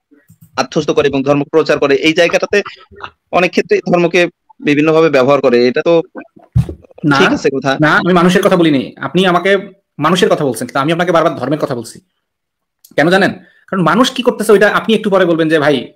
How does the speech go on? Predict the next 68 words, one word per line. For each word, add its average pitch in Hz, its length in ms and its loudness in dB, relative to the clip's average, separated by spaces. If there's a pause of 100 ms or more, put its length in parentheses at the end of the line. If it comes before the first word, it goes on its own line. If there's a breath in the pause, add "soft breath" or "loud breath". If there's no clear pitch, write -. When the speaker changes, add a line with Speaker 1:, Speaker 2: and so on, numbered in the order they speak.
(140)
Speaker 2:
কে 160 120 -2
কি 160 120 -8
করতেছে 143 260 -4
ওইটা 143 120 -2
দিয়ে 135 120 -2
তো 139 80 -2
আর 135 60 -4
ধর্ম 120 180 -8
চলে 117 160 -12
না, 113 160 -16 (680)
কে 143 100 -2
কি 175 100 -4
করতেছে 156 260 -2
ওইটা 156 100 0
তো 160 60 2
আর 147 60 2
ধর্ম 131 220 0
না।" 120 180 -4 (400 soft breath)
কারণ 160 140 2
আমি 185 100 2
আপনাকে 190 200 2
যখন 190 120 2
একটু 185 160 0
পরে 180 120 4
আইসিসির 175 300 0
উদাহরণ 170 240 2
দিব, 160 280 0
আমি, 147 220 0
আপ-, 147 160 -10
আমি 151 160 -4
যখন 156 120 -2
আপনাকে 147 180 -4
একটু 147 120 -8
পরে 147 100 2
হামাসের 139 220 -2
উদাহরণ 139 220 0
দিব, 135 140 0
তখন 143 140 0
আপনি 139 160 -2
বলবেন 135 200 -2
যে, 135 180 -2 (360)
"হ্যাঁ 135 160 0
ভাই, 127 240 -2 (260)
আহ, 123 340 0
ওরা 151 120 4
কি 165 120 -6
করতেছে 156 260 -4
ওইটা 147 120 2
তো 151 80 2
আর 139 60 4
ইসলাম 139 200 -2
ধর্মের 135 160 0
ইয়ে 120 80 -4
না।" 113 80 -8
আমি 139 120 -2
যখন 156 120 2
আপনাকে 160 200 0
বজরং 151 240 2
দলের 151 180 4
উদাহরণ 139 240 2
দিব, 135 120 0
আমি 139 120 0
যখন 139 140 0
আপনাকে 139 300 -4
গোরক্ষক 143 400 0
দলের 139 220 0
উদাহরণ 135 300 -2
দিব, 135 220 -4